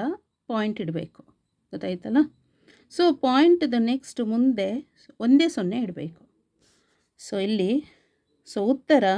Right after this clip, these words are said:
ಬಿ. ಉತ್ತರ ಎ is ಸೊನ್ನೆ ಪಾಯಿಂಟ್ ಸೊನ್ನೆ ಸೊನ್ನೆ ಎಂಟು,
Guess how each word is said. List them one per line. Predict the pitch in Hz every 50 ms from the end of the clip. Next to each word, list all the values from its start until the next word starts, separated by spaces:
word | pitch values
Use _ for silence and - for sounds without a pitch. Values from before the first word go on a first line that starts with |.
| 247 294 _ _ -
ಬಿ. | 180 165 185 160 - _ _ _ _ _ _ _ _ _ _ _ _ _ _ _ - - _ _ -
ಉತ್ತರ | - 208 208 - 220 208
ಎ | 208 202 202 208 208 214 233 240 240
is | 262
ಸೊನ್ನೆ | 262 - - 214 214 214 220
ಪಾಯಿಂಟ್ | 220 226 226 226 226 233
ಸೊನ್ನೆ | - 220 208 208 214
ಸೊನ್ನೆ | 214 208 208 208 202 196
ಎಂಟು, | 190 202 196 - - 294 339 381